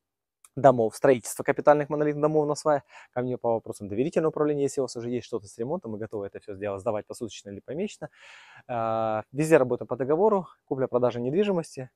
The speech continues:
покупка недвижимости для вас и продажа недвижимости вашей, которая находится у вас в городе Сочи. Набирайте всегда по номеру телефона, я в левом нижнем углу экрана, пишите на WhatsApp, я всегда отвечу на все ваши вопросы.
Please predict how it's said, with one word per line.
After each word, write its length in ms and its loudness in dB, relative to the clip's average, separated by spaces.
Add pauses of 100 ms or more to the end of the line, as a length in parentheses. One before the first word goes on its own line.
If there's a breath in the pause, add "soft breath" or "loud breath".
(220)
покупка 360 4
недвижимости 440 0
для 120 -4
вас 180 -8
и 100 -8
продажа 480 2
недвижимости 560 -6
вашей, 260 -8
которая 280 -12
находится 360 -6
у 40 -8
вас 140 -4
в 40 -14
городе 240 -6
Сочи. 300 -20 (440 loud breath)
Набирайте 380 2
всегда 200 -6
по 100 -10
номеру 200 -10
телефона, 380 -8
я 140 -2
в 60 -10
левом 180 -2
нижнем 220 -6
углу 180 -6
экрана, 280 -2
пишите 380 -12
на 80 -10
WhatsApp, 340 -6 (380 soft breath)
я 80 -12
всегда 220 -2
отвечу 280 -8
на 60 -14
все 180 -12
ваши 260 -12
вопросы. 560 -8